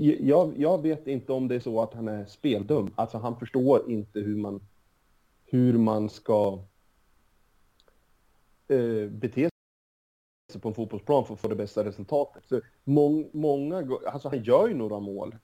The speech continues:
men han, har han gjort fyra i år kanske?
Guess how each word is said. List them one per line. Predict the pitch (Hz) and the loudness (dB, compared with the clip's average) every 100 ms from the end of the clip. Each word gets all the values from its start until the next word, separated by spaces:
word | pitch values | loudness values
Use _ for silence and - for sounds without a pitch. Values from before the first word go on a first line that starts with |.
| - | -10
men | 123 117 | -8 -6
han, | 127 123 90 _ | -6 -6 -8 _
har | - 139 | -10 -6
han | 139 | -6
gjort | 160 _ _ _ _ _ _ - | -8 _ _ _ _ _ _ -14
fyra | 120 101 104 98 | -8 2 4 4
i | 95 | 2
år | 95 92 | 2 0
kanske? | 90 90 85 | -2 -8 -6